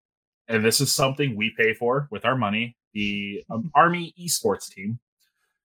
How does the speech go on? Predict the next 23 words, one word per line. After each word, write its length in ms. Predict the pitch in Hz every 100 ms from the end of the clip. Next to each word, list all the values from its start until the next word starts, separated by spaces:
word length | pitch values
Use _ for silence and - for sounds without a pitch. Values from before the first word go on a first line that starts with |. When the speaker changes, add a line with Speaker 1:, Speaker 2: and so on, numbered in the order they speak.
| -
Speaker 1:
Um, 200 | 196 196
Speaker 2:
Wow. 540 | 220 214 214 208 208 - _ _ _ _
Speaker 1:
here's 240 | 120 127
a 40 | 135
quote 380 | - 123 127 127
from 180 | 123 113
a 60 |
representative. 680 | 110 110 113 110 107 110 104
"The 80 | 104
user's 320 | 110 123 131
question 540 | - 139 - 147 143 123
was 160 | 117
an 100 | 117
attempt 480 | 104 - 135 143 -
to 120 | 117
shift 260 | 107 143 143
the 60 | 143
conversation 600 | 143 143 135 120 120 127
to 140 | 120
imply 280 | 107 - 101
that 160 | 92 -
soldier 460 | - 165 180 165
commit, 420 | 143 - 147 147